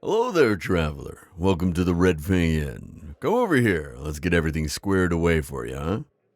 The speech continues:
First things first, would you mind showing me your fangs?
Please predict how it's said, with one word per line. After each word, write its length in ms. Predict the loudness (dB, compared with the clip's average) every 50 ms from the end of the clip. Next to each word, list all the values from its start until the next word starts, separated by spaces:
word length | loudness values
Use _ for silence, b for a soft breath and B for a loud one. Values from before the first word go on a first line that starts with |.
| _ _ _ _ _ _ _ _ _ _ _ _ _ _ _ _ _
First 240 | 0 0 0 0 2
things 280 | 0 0 0 0 -2 -4
first, 420 | -4 -2 -2 -2 -2 -4 -8 -10
would 140 | -10 -10 -8
you 80 | -6 -6
mind 240 | -4 -4 -6 -6
showing 280 | -6 -4 -4 -4 -2 -2
me 100 | -2 -2
your 180 | -4 -4 -6 -8
fangs? 840 | -10 -10 -10 -10 -10 -10 -14 -18 -20 -20 -20 -20 -20 -20 -20